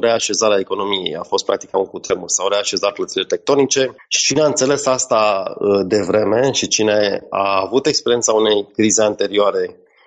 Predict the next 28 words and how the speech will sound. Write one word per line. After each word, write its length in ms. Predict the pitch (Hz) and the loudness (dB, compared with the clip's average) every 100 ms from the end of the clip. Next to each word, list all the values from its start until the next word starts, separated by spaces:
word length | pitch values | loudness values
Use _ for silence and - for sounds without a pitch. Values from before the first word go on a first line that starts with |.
| _ _ _ _ | _ _ _ _
companiile 640 | 131 117 113 113 131 147 | -2 0 0 0 2 2
care 180 | 135 120 | 2 2
au 60 | |
trecut, 300 | 107 104 101 | 0 -6 -6
poate, 480 | 101 101 101 95 95 | -2 -2 2 2 2
prin 160 | 92 92 90 85 _ _ _ _ _ _ _ _ _ | 0 0 0 -6 _ _ _ _ _ _ _ _ _
mai 100 | 90 | -2
multe, 480 | 110 123 113 104 95 | 0 0 0 0 -2
mai 260 | 95 95 95 | -2 -2 0
multe 200 | 104 101 | -2 -2
cicluri 280 | - 101 | -2 -2
economice 720 | 98 98 98 98 92 92 92 92 | -2 -2 -4 -4 -2 0 2 0
în, 240 | 95 90 | -2 -4
în 160 | - 95 | -6 -4
vest, 400 | 95 98 - - | -2 0 -2 -2
uh, 320 | 95 95 90 - - - - | 0 2 2 -4 -16 -20 -8
înțeleg 360 | - 107 117 117 | -4 0 0 2
asta 200 | 117 113 | 0 0
relativ 320 | 107 104 104 | 0 0 0
rapid, 340 | 101 98 131 139 - _ _ _ - | 0 0 0 -2 -6 _ _ _ -4
se 140 | - | 0
adaptează 400 | 113 110 127 120 | 0 2 0 0
foarte 340 | - 127 131 | 0 -2 0
repede, 360 | 127 117 123 110 _ _ _ _ _ _ _ _ 127 110 | 0 2 0 -2 _ _ _ _ _ _ _ _ -4 0
iau 200 | 113 120 | 0 2
măsuri 640 | 120 - 117 120 107 107 | 2 0 0 2 2 4
extrem 640 | 107 113 - - 117 139 143 | 4 0 -4 -2 0 0 2
de, 400 | 131 120 120 | 4 4 2